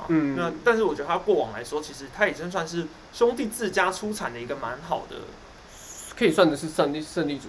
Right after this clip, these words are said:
Speaker 1: 的一个成员之一了。
Speaker 2: 嗯，对啊，因为其实，哦，你看大家有在讨论说，如果终结者轮流的话，那你会，你，你心里有比较属意，你觉得兄弟哪一个，哪一个人要接终结者吗？
Speaker 1: 以现况来说啦，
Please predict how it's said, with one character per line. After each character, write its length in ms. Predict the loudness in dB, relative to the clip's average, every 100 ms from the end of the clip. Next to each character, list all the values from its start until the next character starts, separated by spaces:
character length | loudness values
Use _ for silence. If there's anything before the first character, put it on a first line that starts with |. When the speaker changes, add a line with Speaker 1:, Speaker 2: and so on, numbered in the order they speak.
| -10
Speaker 1:
的 80 |
一 60 | -8
个 100 | -8
成 160 | -10 -12
员 80 |
之 240 | -12 -14 -16
一 200 | -16 -12
了。 120 | -10
Speaker 2:
嗯， 460 | -8 -10 -10 -12 -12 -12 -14 -14 -16 -14
对 80 | -12
啊， 160 | -10 -10 -14 -18 -20 -20 -20 -20 -4
因 80 | 0
为 80 | 0
其 140 | 0
实， 120 | -8 -12 -6
哦， 160 | -2 -2 -2
你 80 | -2
看 140 | 2
大 80 | 6
家 80 | 6
有 120 | 6
在 100 | 0
讨 160 | -2 -2
论 160 | -2
说， 100 | -2
如 60 | -4
果 100 | -4 -6
终 180 | -8
结 140 | -8 -8
者 120 | -10 -10
轮 20 | -8
流 120 | -8
的 100 | -12 -8
话， 180 | -6 -6 -12 -20 -6 2
那 80 | 4
你 80 |
会， 200 | 6 4 2
你， 160 | -2 -2
你 140 | -4
心 180 | 0 2
里 60 | 4
有 100 | 4
比 80 | 4
较 100 | 2
属 240 | 0 -6
意， 120 | -6 -6
你 60 |
觉 80 | -4
得 60 | -4
兄 200 | -4 -6
弟 120 | -8
哪 120 | -8
一 40 |
个， 100 | -10 -12 -12 -14
哪 120 | -10 -6
一 60 |
个 100 | -4
人 120 | -4
要 100 | -4
接 160 | -6 -8
终 140 | -8 -12
结 60 | -12
者 180 | -14 -14 -14
吗？ 100 | -16 -16 -8
Speaker 1:
以 200 | -2 0
现 320 | 0 6 6
况 260 | 8 6 6
来 200 | 6 2
说 260 | -2 -2 -2
啦， 220 | -4